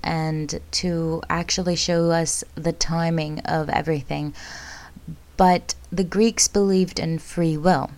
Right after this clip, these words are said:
and they believed that the stars,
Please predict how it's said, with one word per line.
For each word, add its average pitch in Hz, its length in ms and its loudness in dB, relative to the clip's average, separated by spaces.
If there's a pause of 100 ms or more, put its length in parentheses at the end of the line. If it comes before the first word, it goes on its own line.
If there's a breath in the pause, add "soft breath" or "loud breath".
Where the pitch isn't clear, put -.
(600 loud breath)
and 175 420 2
they 180 260 4
believed 180 880 0
that 170 720 -2 (640)
the 180 120 0
stars, - 560 2